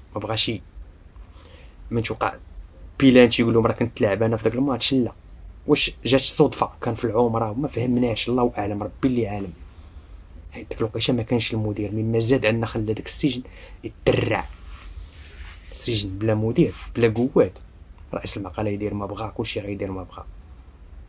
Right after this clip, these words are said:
انايا تا هما استغلوا هاد الفرصة هادي. صافي ندورو بيه كدا، هادي طنطن، راك باش نجيبو له عند الحشيش، لا تليفونات لا والو، وعادي يا وادي مدبرين على راسنا، راه حنا راه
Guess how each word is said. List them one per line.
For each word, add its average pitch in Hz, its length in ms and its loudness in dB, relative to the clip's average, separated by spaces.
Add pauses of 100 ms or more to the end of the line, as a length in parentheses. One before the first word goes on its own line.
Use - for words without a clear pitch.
(1200)
انايا 143 280 6
تا 143 140 0
هما 135 140 0
استغلوا 107 540 -4
هاد 85 100 -6 (140)
الفرصة - 500 -8
هادي. 90 280 -12 (1120)
صافي 117 260 2
ندورو 107 380 0
بيه 104 180 -6
كدا، 110 220 -8
هادي 101 360 -8
طنطن، 110 380 -4
راك 104 160 -6
باش 107 160 -8
نجيبو 107 280 -8
له 98 60 -8
عند 98 140 -10
الحشيش، 104 460 -10
لا 104 60 -8
تليفونات 104 580 -8
لا 104 60 -4
والو، 104 340 -2 (600)
وعادي 117 460 2
يا 120 80 -2
وادي 117 240 -4
مدبرين 113 440 -4
على 113 160 -6
راسنا، 117 300 -4
راه 110 40 -6
حنا 117 220 -6
راه 113 120 -6